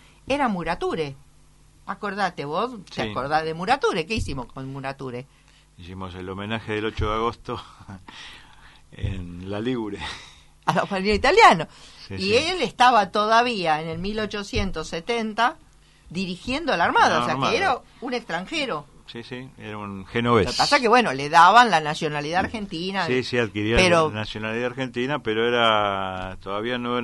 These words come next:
Speaker 2: era, no eran marinos, eh, argentinos.
Speaker 1: Recién, y ahí asume que tampoco va a ser marino argentino, solo que es, es argentino, so-,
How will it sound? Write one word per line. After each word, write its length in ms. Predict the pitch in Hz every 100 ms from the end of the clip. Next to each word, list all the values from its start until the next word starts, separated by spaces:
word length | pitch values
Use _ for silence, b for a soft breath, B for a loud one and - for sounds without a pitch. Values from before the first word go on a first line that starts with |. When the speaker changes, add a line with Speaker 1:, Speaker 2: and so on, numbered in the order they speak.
| 120
Speaker 2:
era, 240 | 127 131
no 220 | 117 120
eran 160 | 131 135
marinos, 720 | 123 113 117 123 127 127 - - _ _ -
eh, 340 | 104 98 95
argentinos. 760 | 110 120 113 113 113 85 78 - _ -
Speaker 1:
Recién, 540 | 160 190 - 269 277 - - -
y 120 | 190
ahí 460 | 156 165 208 311 330 _ _ _ _ _
asume 720 | - - - 208 202 214 254 240
que 140 | -
tampoco 480 | - - - 247 -
va 100 | 165
a 40 |
ser 180 | 151 165
marino 300 | 156 151 165
argentino, 580 | 165 151 175 170 131 196
solo 360 | - 147 156 156
que 180 | 110 - b b b _ _ B B B
es, 140 | B _ _ -
es 200 | - -
argentino, 640 | 143 175 160 175 170 175
so-, 260 | 156 131 123